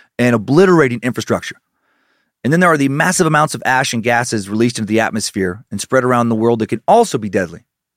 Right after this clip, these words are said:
While volcanoes, uh, volcanoes, two powers, destructive and constructive, might explain why volcano-, volcanoes tend to feature so prominently in many cultures' myths and legends.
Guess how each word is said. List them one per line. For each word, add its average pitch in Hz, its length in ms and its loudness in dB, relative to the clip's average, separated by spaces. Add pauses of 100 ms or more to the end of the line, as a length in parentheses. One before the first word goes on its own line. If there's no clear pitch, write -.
(340)
While 104 100 -6
volcanoes, 147 580 -2 (100)
uh, 101 220 -2
volcanoes, 120 640 -4
two 160 160 -2
powers, 151 360 0
destructive 131 460 -4
and 101 80 -8
constructive, 127 560 -4 (640)
might 147 220 2
explain 170 320 0
why 156 160 4
volcano-, 147 480 0
volcanoes 139 480 -2
tend 143 220 -2
to 110 40 -4
feature 123 480 -2
so 139 200 0
prominently 147 580 0
in 95 120 -8
many 123 180 -2
cultures' 120 400 -4
myths 131 340 -2
and 127 100 -4
legends. 127 520 -2